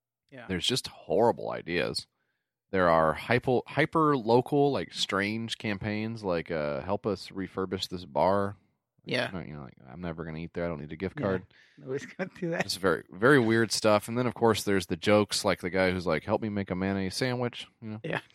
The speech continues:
Speaker 2: Uh, but the, the ones that really resonate with people, um, I think, or, or, or the ones that I think about the most that, that really stick in my craw are these s-, useless gadgets.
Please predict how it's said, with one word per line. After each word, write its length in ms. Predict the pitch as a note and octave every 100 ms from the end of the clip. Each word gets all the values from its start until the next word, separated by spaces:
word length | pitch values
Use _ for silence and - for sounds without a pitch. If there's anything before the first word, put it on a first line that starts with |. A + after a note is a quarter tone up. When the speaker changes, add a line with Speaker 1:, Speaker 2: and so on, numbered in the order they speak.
| _ _ _ _ -
Speaker 2:
Uh, 220 | A2+ A2
but 200 | G#2 A#2+
the, 160 | A2+ A2+
the 160 | A#2+ B2+
ones 340 | C3+ G#3 C4
that 180 | D#3+ A2+
really 720 | G2+ G#2+ A2+ D3+ E3 D#3+ D3+
resonate 500 | B2 A2 A2+ G#2+ G2+
with 140 | F2+ F2
people, 600 | G#2 F#2+ F2+ F2+ F#2 G2 _
um, 520 | F2+ F2 E2+ D#2+ D#2+ - _ _ _ -
I 220 | E2 B2
think, 420 | - F2 D#2+ D#2+
or, 140 | D2+
or, 320 | D2+ D#2+ F2 D#2
or 140 | F2+ G#2
the 80 |
ones 200 | B2+ F#3+
that 80 | C3+
I 80 | G2+
think 260 | - A#2+ A2+
about 240 | G2+ F#2
the 60 | D#2+
most 380 | D#2+ F2 D#2+
that, 120 | E2 - _ -
that 180 | C#2 G#1+
really 280 | D3 B2+
stick 320 | E2 - A2+ F#2+
in 80 |
my 180 | D#2+ F#2
craw 440 | - E2 C#2+ C2 F#2 _ _
are 100 | - E2+
these 180 | E2
s-, 360 | D2+ - - - - G2+
useless 440 | F#3 B3 B3 G#3
gadgets. 640 | - G#2+ G2 - - -